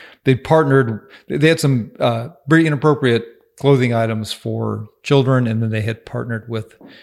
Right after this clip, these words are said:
an artist that also happened to, uh, have a lot of satanic artwork and very, um, very inappropriate stuff. And it, once it surfaced, everybody was like, "Whoa, hold on. That's not, not what, not what we're interested in." So hopefully some of these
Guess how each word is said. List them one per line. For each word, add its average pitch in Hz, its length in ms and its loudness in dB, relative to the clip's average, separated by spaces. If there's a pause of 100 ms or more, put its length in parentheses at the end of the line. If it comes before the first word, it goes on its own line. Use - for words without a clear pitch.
(160)
an - 80 -10
artist 113 480 -2
that 123 120 -6
also 117 340 -4
happened 113 380 -4
to, 117 360 -10
uh, 113 280 -14 (260)
have 110 120 -6
a 127 60 -4
lot 117 180 -2
of 104 80 -6
satanic 120 500 -4
artwork 113 540 -8
and 110 260 -8
very, 110 460 -8
um, 101 340 -12 (300)
very 131 320 2
inappropriate 127 800 0
stuff. 117 380 -8
And 117 100 -10
it, 123 120 -12
once 131 200 -6
it 123 120 -12
surfaced, 117 500 -6
everybody 107 400 -10
was 101 120 -16
like, 101 200 -12
"Whoa, 143 520 -2
hold 135 200 -2
on. 107 320 -2
That's - 420 -12
not, 127 340 -4 (320)
not 127 200 -14
what, - 100 -12
not 120 100 -6
what 120 160 -8
we're 110 140 -6
interested 107 420 -10
in." 107 240 -12 (420)
So 170 120 0
hopefully 156 420 2
some 147 220 -2
of 120 140 -2
these 127 600 -2